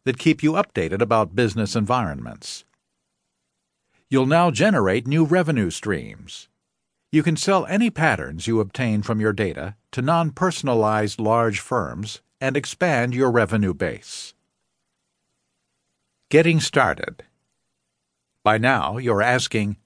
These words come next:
"Where should I start to become a professional data analyst?" Good question.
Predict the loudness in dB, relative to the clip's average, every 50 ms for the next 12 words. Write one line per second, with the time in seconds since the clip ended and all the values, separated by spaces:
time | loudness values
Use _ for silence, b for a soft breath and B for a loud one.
0 | _ _ _ -2 0 0 2 0 0 0 0 0 2 2 0 -2 -4 -2 0 2
1 | 2 2 0 -2 -2 -2 -2 -2 0 0 0 0 0 0 0 0 0 2 2 2
2 | 2 2 0 -2 -2 -2 -2 -2 -2 -2 0 0 -2 -2 -2 -2 -2 -2 -4 -6
3 | -6 -10 -14 -16 -18 -18 -20 _ _ _ _ _ _ _ _ _ _ _ _ _
4 | _ 2 4 4 4 4 2 0 0 0 -2 -6 -10 -10 -12 -12 -14